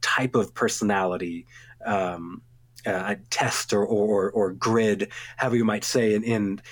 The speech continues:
there's all these, in what I call them, it's the, the motivating factors. Every one of us has a different motivating factor, why we do the things we do. And for my, my personal, um,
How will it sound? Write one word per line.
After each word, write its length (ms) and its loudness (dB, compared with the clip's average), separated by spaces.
there's 180 2
all 160 4
these, 200 2
in 260 2
what 140 4
I 60 2
call 180 2
them, 140 2
it's 240 -4
the, 300 0
the 100 -2
motivating 500 2
factors. 600 -4
Every 180 2
one 180 2
of 120 0
us 160 -2
has 180 -2
a 60 -4
different 340 -2
motivating 440 -6
factor, 320 -4
why 300 2
we 120 0
do 120 -8
the 100 -6
things 280 -12
we 120 -16
do. 400 2
And 160 0
for 160 2
my, 500 2
my 180 0
personal, 720 0
um, 400 -4